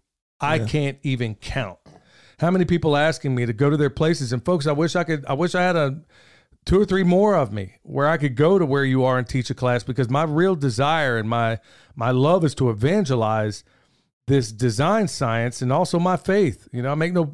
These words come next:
Speaker 1: I make no apologies about the fact that I'm a blood-bought soldier of Christ. And if I could evangelize those things, of course, Jesus first and then the other stuff second, if I can go places and do that and they can see my hard work,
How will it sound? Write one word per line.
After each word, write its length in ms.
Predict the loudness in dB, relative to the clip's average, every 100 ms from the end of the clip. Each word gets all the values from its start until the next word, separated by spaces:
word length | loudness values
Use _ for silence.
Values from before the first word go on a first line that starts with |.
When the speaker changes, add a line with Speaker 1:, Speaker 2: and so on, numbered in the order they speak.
| -4
Speaker 1:
I 60 | 0
make 200 | 0 2
no 120 | 2
apologies 480 | 2 2 2 2 0
about 180 | 0
the 80 | -2
fact 300 | -2 -2 -2
that 100 | -4
I'm 120 | -2
a 60 | -4
blood-bought 540 | -2 0 0 0 -2
soldier 320 | 0 -2 0 -4
of 140 | -2
Christ. 480 | -2 0 -2 -6 -16 _ -20 -20 -20 _ _
And 520 | -2 2 2 0 -2 -4
if 140 | -4 0
I 120 | 0
could 140 | 0
evangelize 720 | 0 0 0 0 2 2 0 -2
those 220 | -2 -2
things, 380 | -2 -2 -4 -8 -12
of 160 | -14 -4
course, 260 | 0 0
Jesus 380 | 0 0 0 -4
first 400 | -2 0 0 -2
and 100 | -2
then 120 | -2 0
the 100 | -2
other 160 | -2
stuff 260 | -2 -4 -4
second, 440 | -2 -2 -2 -10 -12 -20 -20 -20 _
if 140 | -2 0
I 100 | 0
can 100 | 2
go 180 | 2 2
places 440 | 2 0 0 -2
and 140 | -2
do 220 | 2 2 2
that 280 | 2 0 -2
and 140 | -2
they 80 | -2
can 140 | -2
see 240 | -6 -2 0
my 240 | 0 0
hard 340 | 0 0 -2 0
work, 340 | 2 0 -2